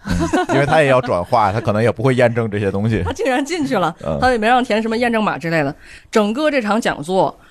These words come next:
Speaker 2: 大，我估计最后应该是有三个小时左右，我看到了一个半小时。最开始呢，是请了一个希腊驻，呃，驻华的一个前参赞先请，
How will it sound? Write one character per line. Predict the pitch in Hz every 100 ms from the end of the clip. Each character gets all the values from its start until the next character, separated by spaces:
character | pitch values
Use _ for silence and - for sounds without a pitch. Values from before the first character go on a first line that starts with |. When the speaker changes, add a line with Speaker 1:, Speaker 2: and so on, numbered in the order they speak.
| _
Speaker 2:
大， | - 233 -
我 | 190 170
估 | 254 285
计 | 247
最 | 185 180
后 | 180 180
应 |
该 | 180
是 | 185 175
有 | 139 131
三 | - 196
个 | 190
小 | 160
时 | 127 156
左 | 156
右， | 90
我 | 143 143
看 | - 208
到 | 190
了 |
一 | 170
个 | 196
半 | 196
小 | 143
时。 | - 143 156 - - - - - _ - - _
最 | 294
开 | 233 262
始 | 277 147
呢， | 113 165
是 | 170 220 190 156 147 - - - _
请 | - 185
了 | 185
一 | 233
个 | 247 214
希 | 202 - 277 311
腊 | 311 240 156
驻， | - 254 214 175 180 - - - _
呃， | - 180 175 165 160
驻 | 165 285 220
华 | 180 156 196
的 | 202
一 |
个 | 208
前 | - - 165 254
参 | - 214
赞 | 220 208 127
先 | - 202 202
请， | 208